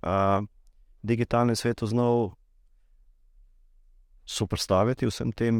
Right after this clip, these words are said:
izzivom, ki jih digitalni svet omogoča, o katerem v tem trenutku tudi govorimo,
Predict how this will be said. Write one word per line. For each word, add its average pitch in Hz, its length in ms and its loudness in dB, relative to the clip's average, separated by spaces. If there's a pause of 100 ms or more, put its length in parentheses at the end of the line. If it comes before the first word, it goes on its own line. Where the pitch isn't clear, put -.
izzivom, 113 540 0
ki 110 160 -6
jih 107 80 -2
digitalni 110 480 0
svet - 260 -4
omogoča, 107 480 0
o 104 60 -4
katerem 104 340 -2
v 104 80 -4
tem 110 140 -2
trenutku 104 340 -2
tudi 107 220 -2
govorimo, 104 420 2